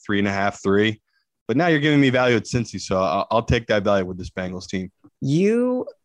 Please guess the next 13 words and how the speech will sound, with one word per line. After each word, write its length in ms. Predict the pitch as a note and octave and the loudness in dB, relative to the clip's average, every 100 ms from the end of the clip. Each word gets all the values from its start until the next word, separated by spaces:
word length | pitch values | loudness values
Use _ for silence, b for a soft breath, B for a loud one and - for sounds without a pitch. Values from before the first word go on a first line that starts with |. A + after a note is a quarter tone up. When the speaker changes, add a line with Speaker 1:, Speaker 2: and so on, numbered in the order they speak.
| - | -4
Speaker 2:
in 120 | D3 | -2
the 80 | C#3 | -2
span 480 | - - D3+ D3 | -4 -2 0 0
of 100 | C3+ | -4
about 240 | B2 A#2+ A2+ | -2 -2 -2
a 40 | |
hundred 440 | A2+ D#3 D#3+ D#3+ D3 | -4 -8 -8 -6 -6
and 140 | - - | -6 -6
eighty 240 | C3 C#3 | -6 -6
seconds, 520 | - A2 - D2+ - _ _ _ | -6 -6 -6 -14 -20 _ _ _
went 300 | C3 D3 D3 | -2 0 0
from 220 | - C#3 | -2 -2
being 500 | C3 B2+ B2 A#2+ A#2 | 0 0 -2 -4 -6